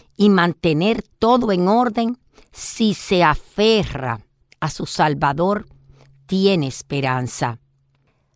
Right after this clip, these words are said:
¿Sabes? Porque esto es para la que se siente fracasada, como para la que se siente ser una madre triunfadora.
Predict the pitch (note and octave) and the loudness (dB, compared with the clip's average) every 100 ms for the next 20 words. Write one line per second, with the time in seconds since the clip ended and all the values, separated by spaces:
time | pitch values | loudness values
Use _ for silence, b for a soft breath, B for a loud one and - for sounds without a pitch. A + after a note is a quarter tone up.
0 | _ _ - - B3 F#3+ C3+ C3 - _ | _ _ -10 -4 0 2 0 -6 -12 _
1 | _ _ _ _ - G3+ - - F3+ - | _ _ _ _ -2 0 0 0 0 0
2 | _ - B3 C4+ - G#3+ G3+ G#3+ - E3+ | _ 0 0 0 -2 0 2 0 0 0
3 | D#3 D3+ D3+ D#3+ D3+ C#3 - F#3 G#3 - | 2 0 -2 -4 -6 -8 -2 0 0 -4
4 | - F3 E3 D3+ C#3+ - A3 D#3+ B2+ - | -4 -2 -2 -2 -6 0 0 0 -6 -12
5 | _ _ _ _ - F3 E3+ - D#3 D3 | _ _ _ _ 0 0 0 0 0 0
6 | D3 D3+ - C#3 - G3+ A3 D#3+ E3+ - | -4 -6 -6 -6 -6 0 0 0 -4 -6
7 | - F#3 F3+ F3+ F3+ F#3 E3 D3 D3+ - | -4 -2 0 0 0 0 0 -2 -4 -4
8 | E3 D3+ C#3+ - C3+ B2 C3+ C3 B2 | -2 0 -2 -2 -4 -2 -4 -4 -6